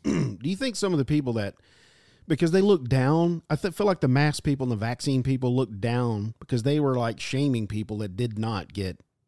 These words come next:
Speaker 2: vaccine because it was the pandemic of the unvaccinated.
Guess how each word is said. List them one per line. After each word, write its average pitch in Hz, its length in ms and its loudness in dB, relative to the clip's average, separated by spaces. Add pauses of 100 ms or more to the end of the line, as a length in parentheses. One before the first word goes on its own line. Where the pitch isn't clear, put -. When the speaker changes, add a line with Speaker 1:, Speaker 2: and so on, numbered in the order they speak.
(120)
Speaker 2:
vaccine 101 400 -6
because 160 360 0
it 185 120 0
was 170 140 -4
the 147 140 4
pandemic 156 640 2
of 143 80 0
the 139 100 2
unvaccinated. 120 800 -2